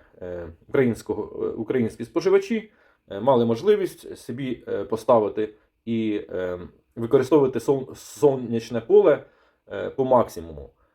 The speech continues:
Е, всі описи, детальний опис даного контролера є на сайті, е, А К Б Q А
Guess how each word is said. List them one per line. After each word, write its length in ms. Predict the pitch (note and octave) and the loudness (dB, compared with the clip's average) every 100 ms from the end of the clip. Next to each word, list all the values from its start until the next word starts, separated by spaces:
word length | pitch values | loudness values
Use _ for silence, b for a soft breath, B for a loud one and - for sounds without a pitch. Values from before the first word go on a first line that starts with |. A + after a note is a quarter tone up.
| _ | _
Е, 160 | F#2+ G2 | -2 -2
всі 220 | F#2+ G#3 | -2 -4
описи, 440 | F3+ F#3+ D#3+ D3+ C3 | 2 4 4 -2 -6
детальний 400 | A#2+ D#3 C#3 B2+ | 4 4 4 0
опис 460 | D3+ - A2+ - | -2 -2 -8 -6
даного 440 | G#2+ G#2+ B2 B2 A#2+ | -10 -4 -2 -4 -6
контролера 580 | D3+ F#3 G3+ F#3 D#3+ | -2 4 6 6 4
є 260 | C#3 C#3 C3 - _ | 4 -2 -4 -6 _
на 180 | A#2+ B2 | -2 -2
сайті, 580 | A#2+ C3+ A2+ - G#2 G#2+ b b b b - | 2 2 2 0 -8 -8 b b b b -6
е, 260 | G2 F#2+ - | -2 -2 -2
А 60 | |
К 120 | - B2 | -2 2
Б 140 | A#2+ | 2
Q 420 | A2+ B2 C3 D3+ G3 | 0 -6 -6 0 4
А 240 | G#3 G#3 | 4 0